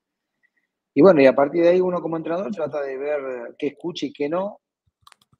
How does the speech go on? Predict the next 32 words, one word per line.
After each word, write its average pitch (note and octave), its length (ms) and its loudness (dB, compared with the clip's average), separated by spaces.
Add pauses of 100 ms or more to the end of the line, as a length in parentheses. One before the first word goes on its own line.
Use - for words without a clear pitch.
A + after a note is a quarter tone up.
(320)
Eh, A#2 380 -8
a C3 120 4
mí D#3 340 2 (280)
no C3+ 280 -6
tengo C#3+ 220 -4
problema C3+ 300 -2
en B2+ 40 -4
decirlo, C3+ 420 -4
muchas B2 320 -4
veces C3 480 -4
hay B2 140 -2
ciertas C3 440 -4
opiniones C3 460 -6
que A#2 140 -12
me B2 120 -4
han B2 100 -6
hecho A#2+ 560 -2 (840)
tratar A#2+ 300 4
de C3 80 2
tener C3 240 0
un B2+ 120 0
enfoque B2+ 380 0
distinto, C#3+ 600 0
un B2 180 0
punto B2 320 -4
de A#2+ 120 0
vista B2 640 2
que A2+ 140 -4
me, G#2 580 -6
que A2 140 -6
me G#2+ 160 -6
podía, B2+ 760 2